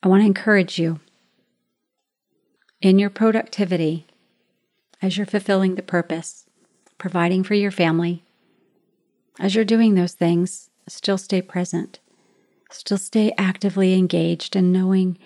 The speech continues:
how to effectively communicate so that the people that you are in life with understand where you're coming from, but also you can speak in a way that they're gonna hear.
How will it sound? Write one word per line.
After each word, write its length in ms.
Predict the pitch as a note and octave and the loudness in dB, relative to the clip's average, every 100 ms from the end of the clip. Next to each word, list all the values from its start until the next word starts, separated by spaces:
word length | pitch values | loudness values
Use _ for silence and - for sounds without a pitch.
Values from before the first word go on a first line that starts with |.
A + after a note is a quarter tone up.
| - - _ _ _ - | -20 -20 _ _ _ -12
how 260 | - G3 | -4 0
to 200 | G3+ G#3 - _ _ _ _ | 2 0 -4 _ _ _ _
effectively 560 | F#3+ - F#3+ G3+ G3 F#3+ | -4 -2 0 0 0 -2
communicate 800 | F3+ F#3 F3+ F3+ - F3 E3+ - _ _ | 2 4 4 4 0 -2 -4 -6 _ _
so 200 | - G3+ | -6 0
that 200 | F#3+ F#3+ | 0 0
the 100 | G3+ | -4
people 540 | G3 F#3 G3 G3+ G3 G3 | -4 -2 -2 0 0 0
that 220 | F#3 - | -2 0
you 220 | F#3+ G3+ | 0 0
are 500 | G3 G3+ G3+ G3+ G3+ - _ G3 | 0 0 0 0 -2 -8 _ 2
in 220 | G3 F#3 | 4 4
life 320 | F3+ F3 - | 2 -2 -4
with 280 | E3+ E3+ - _ - _ - | -6 -6 -8 _ -20 _ 0
understand 800 | G3 F#3+ - - F3+ F3 F3 - _ _ _ _ _ _ _ _ _ _ _ - | 2 2 0 0 2 2 0 -6 _ _ _ _ _ _ _ _ _ _ _ 2
where 260 | G3 G#3+ | 6 6
you're 220 | G3+ G3 | 6 4
coming 420 | G3 F#3 G3 G#3+ G#3 | 2 2 4 4 2
from, 540 | - G#3 G#3+ A3+ A3+ _ _ _ _ _ - | 0 0 2 0 -4 _ _ _ _ _ -4
but 140 | F3+ | 0
also 560 | F3 F#3 - F3+ F3 F#3+ | 2 0 0 0 0 -4
you 160 | D4 G3 | -4 -4
can 360 | F#3+ G3 F#3+ | 0 2 2
speak 340 | G3 - F3+ F#3+ | 0 -4 -4 0
in 80 | |
a 80 | F#3 | 0
way 180 | F3+ F3 | 2 0
that 160 | F3 - | -2 -4
they're 120 | F#3 | -2
gonna 180 | F3+ E3+ | -2 -2
hear. 440 | - D#3+ D3+ D#3 | -2 -2 -2 -6